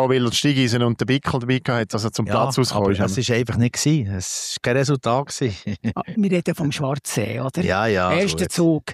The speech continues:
Speaker 2: Ja, ja.
Speaker 1: Sauberes
Speaker 2: Äh,
Speaker 1: Resultat.
Speaker 2: ja,
Speaker 1: Heute
Speaker 2: ja.
Speaker 1: mit dem Fernsehen wäre das
Speaker 2: Ist
Speaker 1: kein
Speaker 2: genau
Speaker 1: Problem.
Speaker 2: so.
Speaker 3: Gut. Aber jetzt lasst uns über die Gegenwart, äh, diskutieren oder das, was kürzlich gerade, was jüngst passiert ist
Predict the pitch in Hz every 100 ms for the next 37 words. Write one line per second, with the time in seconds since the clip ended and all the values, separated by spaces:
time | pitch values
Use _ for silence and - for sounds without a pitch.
0 | - - _ 92 92 107 87 92 - -
1 | 147 143 135 135 110 117 123 98 107 113
2 | 95 143 135 123 123 135 117 117 123 160
3 | 120 104 113 104 104 107 98 95 80 -
4 | _ - 120 - - - _ - 156 160
5 | 170 - - - - _ - 175 185 -
6 | 175 175 - - 302 180 - 175 208 175
7 | 170 175 - - - - - - - -
8 | _ _ 190 165 170 170 - 175 175 170
9 | 165 - 175 156 - 175 175 151 165 160
10 | 147 _ _ _ _ _ _ - 185 -
11 | 156 - 180 175 - - 190 214 233 233
12 | - 185 - 180 196 - 180 180 -